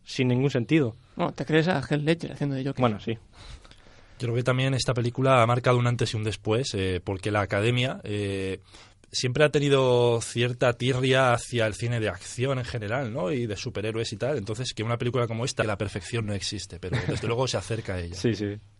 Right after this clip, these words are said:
Speaker 1: Sí, bueno,
Speaker 2: Sí,
Speaker 1: si
Speaker 2: porque
Speaker 1: queréis
Speaker 2: hay
Speaker 1: le pone-, le ponemos nota también, sí, yo estaría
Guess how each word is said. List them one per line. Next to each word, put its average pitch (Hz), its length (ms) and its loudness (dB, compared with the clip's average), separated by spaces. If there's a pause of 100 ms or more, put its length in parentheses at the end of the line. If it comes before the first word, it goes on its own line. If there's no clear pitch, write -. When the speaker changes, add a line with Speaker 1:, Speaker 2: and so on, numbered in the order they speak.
(180)
Speaker 1:
Sí, 110 200 -2
bueno, 113 180 0
Speaker 2:
Sí, - 80 -2
Speaker 1:
si - 60 -4
Speaker 2:
porque - 80 -2
Speaker 1:
queréis 117 180 6
Speaker 2:
hay 117 60 -2
Speaker 1:
le 113 60 -4
pone-, 117 360 4
le 117 100 2
ponemos 113 240 4
nota 113 200 4
también, 113 260 4
sí, 113 180 -2
yo 107 160 -4
estaría 110 440 2